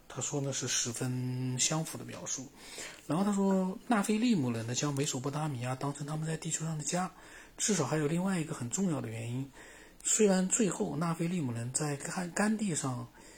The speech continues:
建造了太空船发射降落场，但仍有一些证据证明，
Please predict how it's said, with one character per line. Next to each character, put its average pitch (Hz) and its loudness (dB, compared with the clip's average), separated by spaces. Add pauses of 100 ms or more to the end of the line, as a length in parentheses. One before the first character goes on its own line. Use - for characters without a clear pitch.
(220)
建 147 0
造 139 0
了 135 0
太 143 -2
空 160 -2
船 127 -4
发 165 -2
射 151 2
降 156 2
落 160 0
场， - -6
但 - -8
仍 226 0
有 220 4
一 107 -4
些 - -4
证 127 -4
据 123 -8
证 127 -4
明， 120 -8